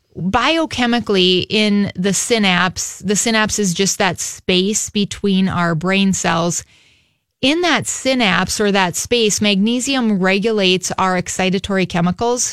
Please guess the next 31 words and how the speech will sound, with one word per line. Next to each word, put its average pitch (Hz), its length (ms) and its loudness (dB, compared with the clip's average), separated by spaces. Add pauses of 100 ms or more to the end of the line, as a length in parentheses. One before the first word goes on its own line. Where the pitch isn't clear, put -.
(100)
So 220 380 2 (200)
really, 226 280 2
bottom 208 340 2
line, 185 280 2
what 185 100 2
I'm 175 140 2
trying 190 260 0
to 170 60 -2
say 269 300 -2
is 190 260 0 (500)
when 214 260 2
we're 285 180 2
low 208 320 2
in 240 120 0
magnesium, 196 800 0
we 220 300 0
can 269 180 -4
experience 202 680 0
anxiety 196 1000 0 (340)
because 240 320 0
the 226 120 0
levels 214 380 0
of 208 120 0
our 190 180 2
excitatory 196 720 0
brain 277 300 -2
chemicals 214 540 -2
get 233 160 -2
out 226 180 0
of 214 120 -6
whack. 240 560 -4